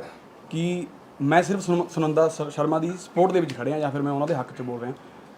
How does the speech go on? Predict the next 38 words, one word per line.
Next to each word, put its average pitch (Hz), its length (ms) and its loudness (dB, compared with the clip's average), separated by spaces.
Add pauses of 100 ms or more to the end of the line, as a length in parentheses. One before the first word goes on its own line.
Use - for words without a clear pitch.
(500)
ਮੈਂ 156 280 6
ਹਰ - 200 6
ਕਲਾਕਾਰ 170 400 6
ਦੀ 175 100 -2
ਸਪੋਰਟ 143 280 -4
'ਚ 139 80 -8
ਹਾਂ 156 100 -6 (180)
ਜਿਹਦੇ 135 160 -2
ਨਾਲ 160 100 4
ਠੱਗੀ 120 280 -6
ਹੋਈ 117 160 -6
ਆ। 143 60 -6 (1000)
ਇਹ 156 100 2
ਸਿਰਫ 170 380 2
ਸੁਨੰਦਾ 135 400 2
ਦਾ 156 60 6
ਕੇਸ 151 220 -2
ਨਹੀਂ 139 120 0
ਹੈਗਾ, 151 140 0 (200)
ਇਹ 151 60 2
ਮੇਰਾ 131 240 4
ਕੇਸ 127 240 -2
ਹੈ, 139 120 -4 (280)
ਮੇਰਾ 156 200 4 (960)
ਨਾਲ 147 280 8 (640)
ਸ਼੍ਰੀ 147 220 -2
ਬਰਾੜ 139 220 4
ਦਾ 139 80 4
ਵੀ 143 100 0
ਕੇਸ 143 240 -4
ਹੈ, 160 80 -8 (320)
ਜਾਂ 175 160 8
ਹੋਰ 175 300 4 (300)
ਬਹੁਤ 160 240 6
ਸਾਰੇ 196 160 6
ਆਰਟਿਸਟ 165 300 6
ਨੇ 180 160 0 (160)
ਜਿਹੜੇ 156 200 0